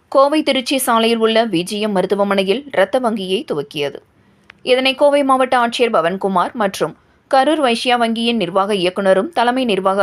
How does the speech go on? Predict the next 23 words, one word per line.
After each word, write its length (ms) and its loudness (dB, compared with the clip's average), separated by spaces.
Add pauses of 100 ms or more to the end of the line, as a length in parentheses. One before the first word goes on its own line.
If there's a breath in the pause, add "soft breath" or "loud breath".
அதிகாரியுமான 720 0 (100)
ரமேஷ் 340 -2
பாபு 300 2
ஆகியோர் 420 -2 (340 soft breath)
ரிப்பன் 360 0
வெட்டி 180 0
திறந்து 300 -4
வைத்தனர். 480 -8 (640)
தொடர்ந்து 460 2
செய்தியாளர்களிடம் 840 0
பேசிய 400 0
வி 140 -2
ஜி 180 -6
எம் 120 -4
மருத்துவமனையின் 680 0
தலைவரும் 440 0 (400 soft breath)
வி 120 0
ஜி 180 -4
எம் 180 0
ரத்த 240 2
வங்கி 260 -2
திட்டத்தின் 420 -2
தலைவருமான 580 0